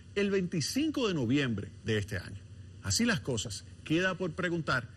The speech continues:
si ese proceso de urgencia apenas comenzó, ¿cómo y a quién le está adquiriendo el inespre los productos que vende actualmente a precios subsidiados en los barrios populares?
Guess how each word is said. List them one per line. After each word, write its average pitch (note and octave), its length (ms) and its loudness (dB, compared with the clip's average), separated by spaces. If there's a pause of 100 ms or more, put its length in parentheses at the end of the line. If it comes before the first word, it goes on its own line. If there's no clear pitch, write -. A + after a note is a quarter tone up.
(340)
si - 180 -2
ese D4 180 2
proceso G3+ 460 0
de E3 60 0
urgencia D3 440 0
apenas F3+ 360 -2
comenzó, A2 420 -2 (540)
¿cómo C#4 400 2 (200)
y E3 120 4
a F3+ 100 0
quién B3+ 560 4
le B2 60 2
está B2 180 -2
adquiriendo E3+ 520 2
el D#3 60 4
inespre C3 480 2 (280)
los A3+ 120 0
productos E3+ 460 0
que F#3+ 100 0
vende F3+ 280 2
actualmente E3+ 500 2
a D3 100 0
precios C3+ 400 0
subsidiados E3 720 0 (220)
en B3+ 60 2
los E3+ 100 2
barrios A#2 240 4
populares? - 560 -6